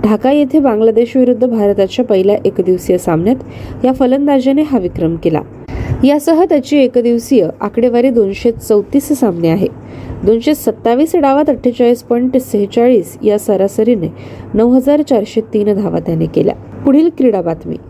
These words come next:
प्रसिद्ध फुटबॉलपटू ख्रिस्टियानो रोनाल्डो सनसनाटीपणे सौदी अरेबियाच्या अल नासर क्लबमध्ये दोनशे दशलक्ष युरो प्रति हंगामाच्या अडीच वर्षांच्या करारावर सामील झाला. पोर्तुगालच्या कर्णधाराच्या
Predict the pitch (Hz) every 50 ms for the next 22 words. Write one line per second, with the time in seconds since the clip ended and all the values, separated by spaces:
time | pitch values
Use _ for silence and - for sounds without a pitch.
0 | - - - 208 202 196 247 226 202 233 226 262 240 208 202 240 247 247 247 277
1 | 262 262 - 160 - - - - - - - - - - - - 247 262 254 262
2 | - - 330 311 311 302 339 311 262 220 196 208 214 214 196 170 - - - -
3 | - 220 202 208 208 - 247 233 233 262 262 262 269 302 285 311 285 330 359 -
4 | - - - - - - - - - 277 262 254 233 311 339 349 339 339 311 330
5 | 330 330 330 311 - 370 359 - - 226 240 247 247 233 233 233 - 269 269 262
6 | 262 233 226 214 208 208 202 190 202 226 220 190 - 190 196 208 208 226 226 -
7 | 302 302 240 208 208 - - 214 214 220 - - 285 247 208 190 190 196 214 220
8 | 220 - 190 180 - 220 202 202 185 185 190 196 196 196 190 190 - 277 277 -
9 | - - - - - - - - - - 214 233 294 285 330 320 311 294 294 -
10 | 311 311 285 277 - 320 320 - 240 214 214 214 208 196 196 208 220 226 - 254
11 | 190 175 170 170 165 - 185 160 - - - - - - - - - - - -
12 | - - - 247 247 247 - 320 294 330 320 320 320 392 392 - 262 233 240 254
13 | 262 277 277 262 269 294 285 - 302 240 214